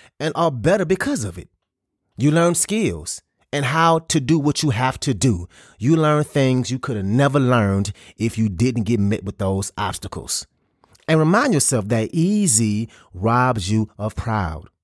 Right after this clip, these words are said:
We set goals and have things we wanna work and strive for in life because we have to work and strive for them. Ain't no way we would feel proud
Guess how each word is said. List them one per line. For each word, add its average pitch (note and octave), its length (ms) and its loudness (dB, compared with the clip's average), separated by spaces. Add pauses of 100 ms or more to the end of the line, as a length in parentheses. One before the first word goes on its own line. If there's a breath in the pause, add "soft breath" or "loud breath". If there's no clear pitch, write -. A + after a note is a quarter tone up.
(560)
We B2 160 2
set C3+ 260 2
goals G#2+ 500 0 (260 soft breath)
and G#2+ 180 -4
have A2 420 0 (140 soft breath)
things A#2+ 360 2
we B2 80 2
wanna G#2+ 240 2
work A2 220 0
and - 80 -6
strive A#2 400 2
for A#2 260 0
in G2+ 100 0
life A#2+ 340 2 (180 loud breath)
because A#2+ 320 0
we A#2 180 0
have A#2+ 380 0
to C3+ 140 0
work A2 540 0
and D3+ 160 0
strive D#3+ 760 -2
for C3+ 180 -4
them. F#3 380 -2
Ain't B3 180 0
no B3+ 120 0
way B3+ 220 2
we G#3+ 120 -2
would F3+ 100 -2
feel F3 220 2
proud D#3 500 2